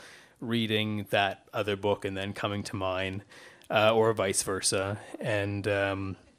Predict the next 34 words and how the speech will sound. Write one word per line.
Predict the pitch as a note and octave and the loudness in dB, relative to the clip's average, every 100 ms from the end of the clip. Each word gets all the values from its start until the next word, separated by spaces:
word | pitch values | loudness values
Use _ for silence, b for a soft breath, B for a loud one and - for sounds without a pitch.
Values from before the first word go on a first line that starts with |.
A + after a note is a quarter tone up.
| - | -2
I, | A2 A2 A2+ - | 4 4 2 -2
I | A2+ | 4
got | A#2+ A#2 | 4 6
really | B2 B2+ | 4 6
obsessed | A#2+ A2+ - C3 - | 6 4 4 4 4
with | A#2 | -2
this | A2 - | -4 2
guy | B2 A#2+ | 4 4
who | A#2+ | 4
is | A#2 B2 | 2 2
really | D3+ F#3 D#3 | 6 6 6
fascinating | - C#3+ D#3+ - G#2 G2+ G2+ | 6 4 4 0 -2 -4 -6
because | G2+ G#2+ A2+ G#2+ | -6 -2 0 0
he, | - C3+ C3 B2+ B B B B - | 0 2 2 0 B B B B 0
uh, | A2+ G#2+ G#2 G#2 | 4 4 4 0
ran | A#2+ C3 D#3 D#3+ | 2 6 8 8
for | D#3 B2+ A2 | 6 2 4
office, | C3+ C#3 - F#2 - - A#2+ | 6 6 4 0 2 0 2
like, | A2 A2 - | 2 2 0
a | A#2 | -2
million | A#2+ B2 C3+ C3 B2+ A#2+ A#2 | 2 6 6 6 6 4 2
times | - A2 A2 G#2+ G#2+ | 0 0 0 -2 -2
in | G#2 G#2 | -4 -4
Florida | - A2+ A2 G#2+ G2 F#2+ G2+ _ _ _ - - | -4 0 0 0 -2 -4 -8 _ _ _ -20 2
as | A#2 B2+ B2+ | 6 8 6
a | |
Republican, | B2+ A#2 A#2 A#2 A2+ A2 G#2+ | 2 0 0 -2 -4 -4 -4
as | G#2+ A2 | -2 -2
a | A2 | -2
Democrat, | A2 G#2+ - G2+ G2 G#2 | -2 -4 -4 -2 0 -2
as | A#2 A2 | -2 -2
an | A2 | -2
independent. | G#2+ A2 G#2+ - G#2+ G#2+ G#2+ A2 B B B B B | -4 -2 -4 -2 -4 -2 -4 -4 B B B B B
Um, | A#2 A2+ A2+ A2+ A2 A2 | 2 4 4 2 -2 -4